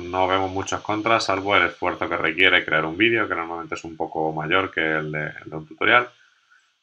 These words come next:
escrito. Otra opción que, por ejemplo, estamos barajando es, eh, intentar trocear e indexar los vídeos de videos punto R I punto com, igual que hemos visto en la, en la página de, de developers punto,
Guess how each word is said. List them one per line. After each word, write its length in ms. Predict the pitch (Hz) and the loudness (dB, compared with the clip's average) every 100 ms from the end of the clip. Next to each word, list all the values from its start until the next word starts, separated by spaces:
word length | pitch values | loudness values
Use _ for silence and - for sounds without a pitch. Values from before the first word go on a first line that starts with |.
| - | -10
escrito. 600 | - - 123 127 131 - _ _ _ _ _ - | -8 -2 0 0 -4 -8 _ _ _ _ _ 0
Otra 200 | 113 113 | 6 4
opción 520 | - 120 117 117 113 | 6 6 6 6 4
que, 360 | 110 107 107 107 | 8 10 10 8
por 80 | |
ejemplo, 400 | 98 107 101 104 | 2 0 2 2
estamos 380 | 101 104 101 95 | 4 6 6 6
barajando 600 | 95 98 - 101 98 98 | 6 4 4 0 4 6
es, 440 | 98 95 95 - - | 8 8 6 0 -2
eh, 480 | 90 87 85 85 85 | 2 6 6 4 2
intentar 580 | 90 87 85 92 92 92 | 0 -2 4 6 6 4
trocear 640 | 92 90 87 90 92 90 | -4 0 6 10 10 10
e 80 | 87 | 6
indexar 600 | 85 85 - 95 90 90 | 2 -2 0 6 8 8
los 260 | 87 85 | 4 -2
vídeos 380 | 82 92 90 80 | 0 2 2 2
de 240 | 87 87 85 | 2 2 2
videos 300 | 87 87 85 | 2 0 -2
punto 280 | 87 80 | -8 -8
R 160 | 82 82 | -6 -6
I 40 | |
punto 280 | 80 82 80 | -8 -8 -6
com, 320 | - 127 131 | 2 2 2
igual 280 | 110 90 90 | 0 0 0
que 60 | 92 | 0
hemos 200 | 90 82 | -2 -2
visto 300 | 92 - 92 | -6 -2 -2
en 80 | 85 | 0
la, 380 | 82 80 78 80 | 2 2 2 0
en 60 | 82 | -2
la 100 | 78 | -4
página 360 | 85 92 90 | -6 -2 0
de, 420 | 87 87 85 82 - _ _ _ _ _ | 2 4 4 2 -2 _ _ _ _ _
de 180 | 90 90 | 0 2
developers 560 | 85 90 92 90 87 - | 2 2 2 2 2 0
punto, 1080 | 87 85 80 85 85 82 80 80 80 85 | -8 -8 -6 -4 -2 -2 -2 0 -2 -4